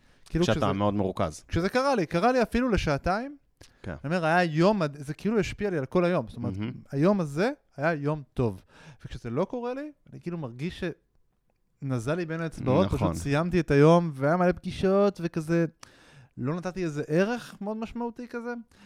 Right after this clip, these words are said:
Speaker 1: אתה יודע, לפעמים נתתי עצה למישהו, וזה מגניב, וזה גם כן יכול להיות יום טוב. אני לא אומר שזה לא יום טוב, שאני, נגיד, נותן הרבה עצות,
Speaker 2: לא, אני,
Speaker 1: או
Speaker 2: כן, אני מבין על מה אתה
Speaker 1: מקדם
Speaker 2: מדבר.
Speaker 1: איזה כמה דברים, אבל כשיש יום שכאילו הצלחתי, לי-, זה מצחיק,
Speaker 2: כן.
Speaker 1: כי אני, אני משתמש במילה "הצלחתי להתרכז".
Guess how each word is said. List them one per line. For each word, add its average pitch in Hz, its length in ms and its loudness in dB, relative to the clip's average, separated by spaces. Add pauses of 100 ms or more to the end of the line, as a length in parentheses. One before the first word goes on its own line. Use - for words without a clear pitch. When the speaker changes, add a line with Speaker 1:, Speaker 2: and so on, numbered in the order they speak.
(120)
Speaker 1:
אתה 208 100 -6
יודע, 285 100 -2
לפעמים 269 280 -2
נתתי 269 160 -4
עצה 214 240 0
למישהו, 151 420 -6 (220)
וזה 151 160 -8
מגניב, 175 420 -2 (280)
וזה 135 200 0
גם 202 200 2
כן 208 80 -2
יכול 165 200 0
להיות 143 160 2
יום 131 140 0
טוב. 120 180 -4
אני 123 100 -8
לא 165 40 -8
אומר 175 180 -6
שזה 143 220 -8
לא 139 60 -4
יום 131 200 -4
טוב, 135 220 -6
שאני, 127 160 -10 (120)
נגיד, 131 140 -8
נותן 131 200 -8
הרבה 131 220 -4
עצות, 165 160 -2
Speaker 2:
לא, 156 120 8
אני, 139 140 4
Speaker 1:
או 127 100 2
Speaker 2:
כן, 143 100 6
אני 110 180 4
מבין 113 240 6
על 139 60 8
מה 98 120 6
אתה 90 120 0
Speaker 1:
מקדם 87 140 6
Speaker 2:
מדבר. 87 120 4
Speaker 1:
איזה - 120 0
כמה 143 200 -2
דברים, 123 320 -4
אבל 117 260 -4 (460)
כשיש - 300 0
יום 196 200 4
שכאילו 165 720 -4 (100)
הצלחתי, 151 880 2
לי-, 147 160 -6
זה 131 120 -10
מצחיק, 170 440 -6
Speaker 2:
כן. 90 200 -2
Speaker 1:
כי 139 80 -8
אני, 139 100 -4 (120)
אני 139 80 -4
משתמש 147 260 -4
במילה 170 280 -4
"הצלחתי 170 480 -2
להתרכז". 139 680 -4